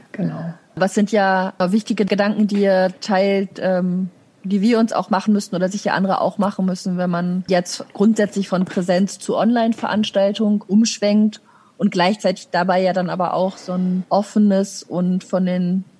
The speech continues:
Speaker 2: Teilnehmenden ausgehendes Format wie ein Barcamp ja wählt. Das ist ja eh mit viel Unsicherheit und Spontanität auch vor Ort verbunden, weil man ja nie genau weiß, was k-, kommt an Inhalten, was ja aber auch das Tolle ist an einem Barcamp.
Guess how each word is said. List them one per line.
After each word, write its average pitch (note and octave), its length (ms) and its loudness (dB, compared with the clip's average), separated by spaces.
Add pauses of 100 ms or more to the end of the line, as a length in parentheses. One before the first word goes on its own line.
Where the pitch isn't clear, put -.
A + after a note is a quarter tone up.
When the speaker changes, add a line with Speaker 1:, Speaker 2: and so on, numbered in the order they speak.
Speaker 2:
Teilnehmenden G3 580 4
ausgehendes F3+ 540 -2
Format F3+ 400 -2
wie E3 100 -4
ein F3+ 80 0
Barcamp F3 480 -4 (140)
ja F3+ 180 -2
wählt. E3+ 460 0 (120)
Das - 160 -6
ist G3 140 -6
ja D#3+ 160 -2
eh G3+ 240 0
mit G3 320 0 (100)
viel G#3 560 2 (280)
Unsicherheit A3+ 640 2
und G3 100 0
Spontanität G3 920 0
auch F#3 400 0
vor - 200 0
Ort G#3 260 2
verbunden, C#4+ 580 -2 (160)
weil F3 140 -2
man F#3 140 -2
ja F#3 120 -2
nie G#3 140 4
genau G3 260 2
weiß, F#3 260 2
was - 360 -4
k-, - 100 -14 (120)
kommt C#4 240 2
an A#3 100 0
Inhalten, B3+ 460 2
was G#3 120 -2
ja E3 100 -4
aber - 100 -6
auch G#3 60 -4
das - 180 -8
Tolle B3 280 0
ist - 180 -8 (140)
an A3+ 120 -2
einem A#3 100 2
Barcamp. A#3 440 -2